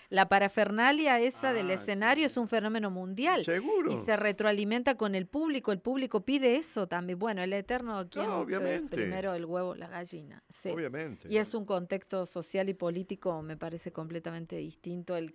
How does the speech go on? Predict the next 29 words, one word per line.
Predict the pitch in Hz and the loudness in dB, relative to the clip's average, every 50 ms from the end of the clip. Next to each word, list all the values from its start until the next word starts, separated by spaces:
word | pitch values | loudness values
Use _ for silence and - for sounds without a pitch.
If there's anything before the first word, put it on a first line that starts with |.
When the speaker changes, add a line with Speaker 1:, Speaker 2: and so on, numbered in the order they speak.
| - - | -10 -8
Speaker 1:
al | 175 170 165 | -8 -8 -6
que | - 165 160 | -8 -8 -6
contexto | - 165 170 165 - 190 185 - - 208 190 | -6 -6 -6 -4 -6 -6 -6 -6 -6 -8 -6
que, | - 180 165 151 - - - - - - - - - - _ | -4 -6 -6 -8 -10 -16 -20 -20 -20 -20 -20 -20 -20 -18 _
que, | - 202 196 185 180 185 - | 2 4 4 4 4 2 0
que | 175 165 | -2 -2
pintaba | - 196 196 190 180 - 208 208 214 208 202 196 180 175 170 170 170 | 0 0 -2 0 2 4 4 6 6 6 6 6 4 4 2 2 0
el | 165 160 | -2 -2
Cocho, | - - 233 208 180 - - 165 151 151 _ _ _ _ | 0 0 0 0 0 -2 -8 -12 -12 -14 _ _ _ _
¿no? | 175 170 180 208 269 339 - _ _ | -8 -6 -6 -6 -6 -8 -10 _ _
Speaker 3:
Claro. | - 123 113 95 80 71 73 _ _ _ _ _ _ _ _ | -10 -8 -6 -6 -6 -10 -14 _ _ _ _ _ _ _ _
Speaker 1:
No. | - 170 - _ _ | -20 -20 -20 _ _
Speaker 3:
Y, | 131 123 - - - _ _ _ _ _ _ _ - _ _ - | -10 -10 -10 -12 -16 _ _ _ _ _ _ _ -20 _ _ -2
y, | 143 147 160 - 156 147 156 | -2 -2 0 0 -2 -2 -2
y | 151 | 0
no | 139 175 | 0 0
hay | 226 233 | 0 2
que | - 220 190 | 2 2 2
ser | - 214 208 185 | 4 4 4 4
tan, | - 190 185 180 175 170 175 - 131 | 4 4 2 2 2 -2 -8 -8 -6
digamos, | 120 127 139 147 151 147 135 110 90 - _ _ _ _ _ _ _ _ _ _ _ | -4 0 2 2 2 2 0 -2 -4 -8 _ _ _ _ _ _ _ _ _ _ _
intelectual | - 131 120 120 143 127 123 123 120 - - 262 254 - | -6 -6 -2 0 2 2 4 2 2 2 2 2 2 4
para | - 151 127 123 117 | 4 4 4 4 4
llegar | 113 117 117 117 117 117 110 | 2 2 2 2 2 2 2
a | 107 107 | 2 0
esta, | 104 104 - 95 90 90 90 87 85 82 85 82 90 | -2 -4 -6 -8 -8 -8 -8 -10 -12 -12 -14 -12 -10
a | 95 104 | -8 -8
este | 101 - - 92 | -6 -6 -8 -8
punto. | 85 - 87 85 80 73 71 - 78 71 | -8 -10 -10 -12 -12 -14 -16 -18 -20 -20